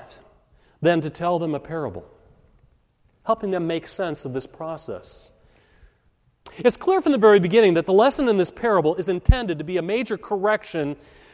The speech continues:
to their understanding of the kingdom of God, or better yet, a major correction of their expectation of what it would be to have a relationship with the king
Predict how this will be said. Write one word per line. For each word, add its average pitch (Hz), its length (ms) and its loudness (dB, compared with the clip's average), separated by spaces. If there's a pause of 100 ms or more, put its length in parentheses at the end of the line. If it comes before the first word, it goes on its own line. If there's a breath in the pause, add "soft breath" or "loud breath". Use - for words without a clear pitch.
(200 soft breath)
to 226 140 2
their 202 180 4
understanding 220 880 2
of 175 140 0
the 165 60 -2
kingdom 190 440 -2
of 143 120 -2
God, 170 320 2
or 190 160 6
better 208 260 2
yet, 190 240 2 (160 loud breath)
a 185 60 0
major 202 300 4
correction 214 600 0
of 196 200 2
their 185 120 0
expectation 208 800 -2
of 175 100 0
what 190 140 2
it 190 80 0
would 160 160 -4
be 214 360 0 (160 loud breath)
to 220 80 2
have 185 120 0
a 185 40 2
relationship 190 760 2
with 190 140 0
the 185 80 2
king 208 480 2